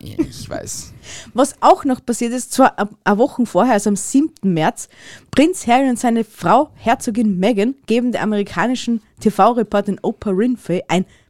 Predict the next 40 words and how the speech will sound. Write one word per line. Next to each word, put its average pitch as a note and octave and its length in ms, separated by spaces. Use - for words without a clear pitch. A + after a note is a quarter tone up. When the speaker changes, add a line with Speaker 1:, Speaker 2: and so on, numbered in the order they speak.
Speaker 2:
brisantes G3 720
T-V-Interview. F#3 880
Ho, G#3+ 160
ho, - 140
ho. C4 200
Und A3 180
machen B3 300
dem A#3 140
britischen B3+ 440
Königshaus F#3 600
große, A3+ 600
große E3 640
Vorwürfe. C#3 640
Naja, B3 260
man F3 200
sieht F#3+ 240
ja, F#3 100
was F3+ 140
jetzt F#3 160
denn A3+ 80
ganz G3 260
sind, C#3 160
ne? F#3+ 160
In G3 160
Amerika. D3 460
Speaker 1:
Ja, G#2+ 200
die G#2 160
haben G#2+ 240
eh A#2 140
genug A2+ 340
Geld. G2 380
Die B2 100
brauchen C3 480
nicht A#2 180
mehr A#2 140
von A#2 180
Mama A2+ 300
Queen A#2 480
auch A2 200
Geld. G#2+ 320